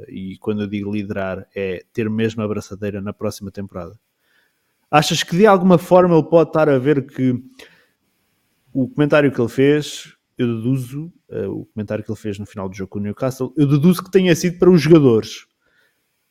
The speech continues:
mas também pode ter sido para o treinador. E achas que de alguma forma ele pode estar a, a ver que o Arteta pode não ter pulso para o clu-, para o plantel?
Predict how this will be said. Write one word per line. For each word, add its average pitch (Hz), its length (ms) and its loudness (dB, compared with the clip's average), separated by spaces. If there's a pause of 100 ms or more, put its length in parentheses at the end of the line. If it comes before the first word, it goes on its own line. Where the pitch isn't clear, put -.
(320)
mas 104 180 -8
também 107 200 -4
pode 143 180 -2
ter 139 80 2
sido 131 180 -6
para 139 80 -2
o 131 40 0
treinador. 127 580 -2 (1000)
E 131 100 2
achas 127 280 0
que - 160 -10
de 131 140 4
alguma 135 460 2
forma 131 680 0
ele 123 140 -2
pode 131 320 2
estar 123 400 0
a, 110 140 -2 (120)
a - 20 -4
ver 113 380 -4
que 113 140 -8
o 110 200 -2
Arteta 110 400 -8
pode 107 320 -6
não 107 160 -8
ter 104 240 -12 (120)
pulso - 480 -14 (260)
para 110 160 -10
o 107 40 -10
clu-, 120 240 -16
para 113 220 -8
o 110 40 -8
plantel? 120 500 -8